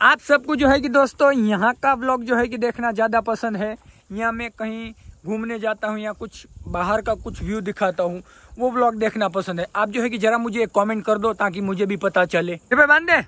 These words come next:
महेश भाई, वो नई वाली गाय बांधी। दोस्तों उस वाली गाय का नाम जो है कि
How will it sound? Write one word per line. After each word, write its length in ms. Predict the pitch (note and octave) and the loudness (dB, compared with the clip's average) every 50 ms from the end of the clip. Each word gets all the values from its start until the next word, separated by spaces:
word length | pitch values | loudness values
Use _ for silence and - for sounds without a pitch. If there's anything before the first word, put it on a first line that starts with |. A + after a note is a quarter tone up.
| - - A#3 | -4 -2 0
महेश 140 | C4+ D4+ | 0 2
भाई, 180 | D#4+ F#4 F#4 E4+ | 4 4 2 2
वो 320 | A#3+ - _ - - B3 | 2 -2 _ -18 -12 -6
नई 140 | A#3+ C#4 D4+ | -2 2 2
वाली 180 | D#4 D#4+ E4 E4 | 2 2 2 2
गाय 160 | D#4+ E4 D#4+ | 0 2 2
बांधी। 300 | D#4+ D#4+ D#4 D4 F4 F#4 - - - - - - - - - - _ _ - _ _ _ _ _ _ _ _ _ _ _ _ _ _ _ _ _ _ _ _ _ _ _ _ _ _ _ _ _ _ _ _ _ _ _ _ _ _ _ _ _ _ _ _ _ _ D#3+ _ _ _ _ _ _ _ _ _ _ _ _ - - - - - | 4 2 2 2 -2 -6 -8 -10 -18 -20 -20 -20 -20 -20 -20 -20 _ _ -20 _ _ _ _ _ _ _ _ _ _ _ _ _ _ _ _ _ _ _ _ _ _ _ _ _ _ _ _ _ _ _ _ _ _ _ _ _ _ _ _ _ _ _ _ _ _ _ _ _ _ _ _ _ _ _ _ _ _ _ -20 -20 -20 -18 -14
दोस्तों 380 | A#3+ B3+ B3 - D#4+ D4+ D#4 | -14 -14 -12 -10 -10 -10 -10
उस 180 | D4+ C#4 C4+ A#3 | -10 -12 -14 -12
वाली 200 | C4 C4+ C4+ C4+ | -12 -12 -12 -10
गाय 200 | A#3 A#3+ A#3+ B3 | -10 -10 -10 -10
का 160 | A#3 C4 B3+ | -10 -14 -14
नाम 280 | A#3+ A3+ A3+ A#3+ A#3+ A#3 | -12 -12 -12 -14 -14 -12
जो 80 | A#3+ | -12
है 140 | A3 A#3 A#3+ | -12 -12 -12
कि 80 | A3+ | -14